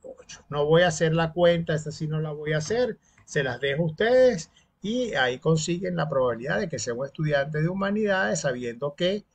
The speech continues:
haya aprobado todas las asignaturas. Entonces, nada, eh, con eso terminamos el, el problema.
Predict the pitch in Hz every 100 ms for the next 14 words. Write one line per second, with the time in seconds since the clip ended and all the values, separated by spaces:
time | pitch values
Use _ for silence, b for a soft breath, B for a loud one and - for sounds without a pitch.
0 | _ _ 139 131 139 147 139 202 113 208
1 | - 127 131 143 139 147 156 - - 143
2 | 151 131 120 107 _ - - - - 143
3 | 160 160 208 208 226 247 247 226 170 160
4 | 156 151 135 _ _ _ _ - 165 165
5 | 156 202 220 220 196 170 151 151 151 156
6 | 156 160 170 185 214 175 147 127 120 110
7 | 110 - _ - - 165 233 262 269 262
8 | 247 277